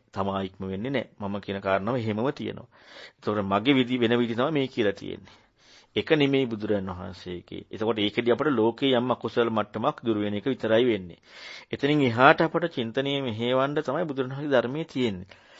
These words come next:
කිසිදු වෙලාවකට අපේ, අපේ, දැන් අපි හැම වෙලේම අර අද වර්තමානයේ අපි හුරු වෙලා තියෙනවනේ මගේ ප්‍රායෝගිකත්වයට යන්න ඕන කියන එක.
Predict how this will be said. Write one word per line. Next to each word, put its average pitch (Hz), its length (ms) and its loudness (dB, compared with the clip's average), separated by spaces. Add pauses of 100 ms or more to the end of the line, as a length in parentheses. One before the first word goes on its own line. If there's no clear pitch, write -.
(160)
කිසිදු 165 340 -2
වෙලාවකට 143 460 4
අපේ, 156 500 2
අපේ, 127 360 0
දැන් 107 200 -2
අපි 101 160 -6
හැම 98 200 -6
වෙලේම 110 300 0
අර 113 140 2 (120)
අද 101 200 0
වර්තමානයේ 104 680 0
අපි 117 120 -10
හුරු 104 160 -6
වෙලා 101 140 -2
තියෙනවනේ 113 400 -4
මගේ 107 280 -4
ප්‍රායෝගිකත්වයට 113 800 0
යන්න 107 220 0
ඕන 113 180 -4
කියන 113 240 -8
එක. 107 120 -10